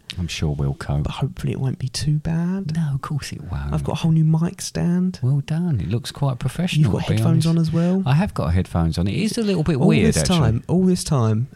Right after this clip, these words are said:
Speaker 2: I've been the only one with headphones on, and now, uh, now we've both got headphones on. You've just done a
Speaker 1: Yeah.
Speaker 2: weird
Speaker 1: I
Speaker 2: glance.
Speaker 1: used to have eye patches on.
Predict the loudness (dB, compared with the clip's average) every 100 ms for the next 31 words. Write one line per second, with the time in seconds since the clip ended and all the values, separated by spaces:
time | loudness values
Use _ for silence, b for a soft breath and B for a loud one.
0 | _ -2 -2 0 0 2 2 2 2 0
1 | 0 0 0 2 0 -2 -6 -20 _ _
2 | -2 0 2 4 4 2 0 -4 _ _
3 | -2 0 2 0 -2 -4 -2 0 0 0
4 | -2 -2 0 0 0 0 0 0 2 0
5 | -2 -6 -2 2 2 2 2 2 2 2
6 | 2 0 -2 -2 -6 -4 -4